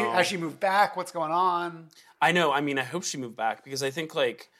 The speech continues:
Speaker 1: if we had a bad winter, I can't imagine the winter Chicago had.
Speaker 2: Yeah.
Speaker 1: That's, like, the kind of place where you, they throw the boiling water in the air and, like, it
Speaker 2: <laughs>
Speaker 1: dissolves to snow immediately.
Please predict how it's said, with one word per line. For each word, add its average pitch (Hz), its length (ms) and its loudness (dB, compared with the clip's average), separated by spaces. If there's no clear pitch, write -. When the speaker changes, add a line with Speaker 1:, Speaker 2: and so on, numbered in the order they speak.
Speaker 1:
if 143 180 -2
we 151 160 0
had 190 160 2
a 143 40 2
bad 117 300 0
winter, 117 300 -8
I 113 60 -4
can't 135 240 -8
imagine 123 580 -4
the 120 60 -10
winter 113 280 -12
Chicago 123 600 0
had. 104 460 -8
Speaker 2:
Yeah. 156 220 -6
Speaker 1:
That's, 170 240 2
like, 202 140 2
the 185 80 -2
kind 175 220 2
of 131 60 -2
place 131 300 0
where 127 100 -6
you, 117 120 -10
they 135 180 0
throw 135 220 -2
the 135 100 -6
boiling 123 380 -4
water 120 300 -2
in 131 100 -6
the 135 180 2
air 139 180 2
and, 127 140 -4
like, 113 240 -6
it 453 100 0
Speaker 2:
<laughs> 339 180 4
Speaker 1:
dissolves 127 560 2
to 143 100 -2
snow 139 340 0
immediately. 139 760 0